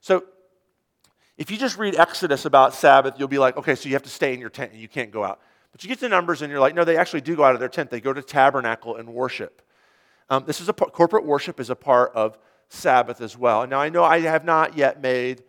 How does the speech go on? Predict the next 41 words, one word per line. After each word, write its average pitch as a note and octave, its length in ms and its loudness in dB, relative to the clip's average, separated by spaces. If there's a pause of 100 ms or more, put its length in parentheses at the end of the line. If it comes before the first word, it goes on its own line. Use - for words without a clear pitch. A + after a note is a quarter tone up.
(220)
an B2+ 120 -16
argument A#2+ 600 -2
that A#2 160 -8
Sabbath A2+ 640 2
is A2 220 -14
the A#2 100 -8
Lord's, A2+ 480 -6
is G#2 320 -16
Sunday, G#2 560 -4 (500)
and B2 160 -6
I'm C#3 100 -4
not, E3 120 0
I'm D#3+ 60 -14
not D3+ 180 0
really A#2 200 0
gonna G#2+ 300 -10
actually A2+ 340 -6
argue B2 300 0
that A2+ 120 0
when A2 80 -14
we A2 60 -16
get A2 160 -14
to - 40 -20
the G2+ 120 -20
point. C3 300 -8 (440)
But D#3 120 -4
what G3 120 4
I G#3+ 60 2
am F#3+ 120 2
gonna F3+ 140 -2
say C3+ 240 -4
is C3 100 -8
that B2+ 160 -2
corporate D#3+ 340 -2
worship C3 360 -8
is A2+ 100 -12
super - 480 -10
important. G#2+ 680 -10 (160)
It's - 140 -14
super C#3+ 340 -4
important. G2+ 460 -6